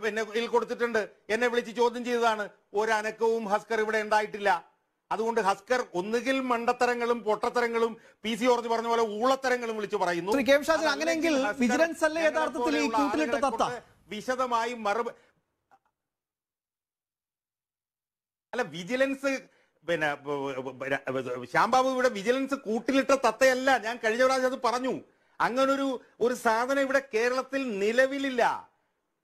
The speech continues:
Speaker 1: വിജിലൻസ് നോൺ എക്സിസ്റ്റന്റ് ആണ് ഇവിടെ. ഇവിടെ വിജിലൻസ് എന്നുള്ള സാധനം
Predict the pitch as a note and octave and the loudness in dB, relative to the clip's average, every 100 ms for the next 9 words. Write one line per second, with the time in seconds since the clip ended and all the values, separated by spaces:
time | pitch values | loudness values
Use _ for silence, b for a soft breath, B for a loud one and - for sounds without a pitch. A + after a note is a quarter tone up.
0 | _ - F#3+ C4 C4+ A#3+ C4 G#3 G#3 B3 | _ -8 -2 0 0 0 -4 0 0 2
1 | C#4 C#4 C#4 D4 - C#4+ C4+ C4 B3+ A3 | 2 0 -2 -6 -4 -2 0 0 -2 -2
2 | F#3+ G3+ B3+ A3+ A3 C4+ B3+ C4 C4+ A#3+ | -2 -2 -2 -2 -2 -2 -2 0 0 0
3 | A3+ A#3 C4 | 0 0 -2